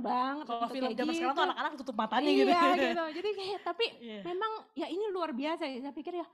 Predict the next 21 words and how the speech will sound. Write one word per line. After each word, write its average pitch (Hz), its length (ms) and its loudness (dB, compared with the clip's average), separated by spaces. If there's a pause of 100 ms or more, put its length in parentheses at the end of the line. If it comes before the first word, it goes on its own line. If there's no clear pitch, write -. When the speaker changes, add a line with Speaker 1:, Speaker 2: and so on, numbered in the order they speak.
(200)
Speaker 1:
"Oh, 220 80 -8
kok - 160 -8
si - 160 -14
Naomi 285 320 0
bisa 302 160 -2
dikasih 285 600 -6
ide 240 200 -2
sama 294 240 -4
Tuhan 294 160 -2
sampai 294 180 -6
kayak 277 220 -6
gitu 330 180 2
ya, 285 140 2
berani 254 400 0
Speaker 2:
Iya. 269 80 -6
Speaker 1:
untuk, 320 160 -6 (320)
udah 349 220 -2
kamu 370 180 -4
begini 247 360 -2
aja." 285 320 -6
Walaupun 240 520 -4